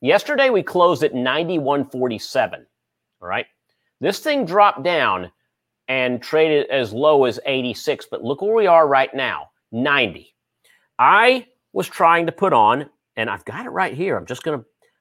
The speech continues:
I'll tell you what I was trying to do. Let's see, what was I doing? I was doing an iron condor on this thing. Um, the eighty,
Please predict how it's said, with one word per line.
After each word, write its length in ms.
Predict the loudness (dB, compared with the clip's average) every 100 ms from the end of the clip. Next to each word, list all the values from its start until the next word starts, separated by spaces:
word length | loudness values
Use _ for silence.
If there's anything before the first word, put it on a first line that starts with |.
| _
I'll 160 | -12 -10
tell 180 | -6
you 80 | -4
what 120 | -4
I 20 | -4
was 80 |
trying 300 | -6 -6 -6
to 120 | -4 -6
do. 140 | -6 -10
Let's 160 | -12
see, 120 | -8
what 160 | -4 -4
was 120 | -4
I 60 | -8
doing? 160 | -8
I 20 | -10
was 100 | -4
doing 140 | 0
an 60 | 2
iron 200 | 2 2
condor 480 | 2 0 0 -2
on 100 | -4
this 140 | -10 -16
thing. 220 | -18 -18 _ _ _ _ _ _ _ -2
Um, 760 | 4 6 8 8 6 4 -2 -12 _ _ _ _ _ _ _ _ _ _ _ -10
the 120 | -10 -4
eighty, 540 | -2 -2 -2 -8 -12